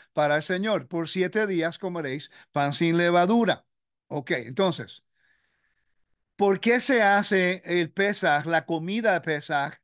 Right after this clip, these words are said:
la noche del quince generalmente?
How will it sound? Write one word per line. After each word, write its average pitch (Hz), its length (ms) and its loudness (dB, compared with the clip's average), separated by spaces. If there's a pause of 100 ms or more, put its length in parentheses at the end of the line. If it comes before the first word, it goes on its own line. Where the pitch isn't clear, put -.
(280)
la 156 180 -2
noche 175 300 -4
del 175 160 -4
quince 151 600 -8 (1200)
generalmente? 165 840 -2